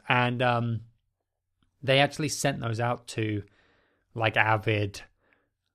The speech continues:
members of the Source Audio community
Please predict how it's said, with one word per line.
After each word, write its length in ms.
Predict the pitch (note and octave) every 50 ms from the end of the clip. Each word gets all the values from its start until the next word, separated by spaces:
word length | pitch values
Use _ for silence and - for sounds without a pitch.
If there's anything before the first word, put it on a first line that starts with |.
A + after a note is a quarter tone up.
| _ _ _
members 500 | D3+ C3 B2 A#2+ A#2 A#2 A2+ A2 A2+ G#2
of 140 | A2 G2+ -
the 80 | -
Source 340 | G2+ - - C3+ A#2 A2 -
Audio 300 | A2+ A2 G#2+ G#2+ G#2 G2+
community 720 | G2 - - A#2 B2+ C#3+ D3+ D3+ - - G#2 G2+ G2 -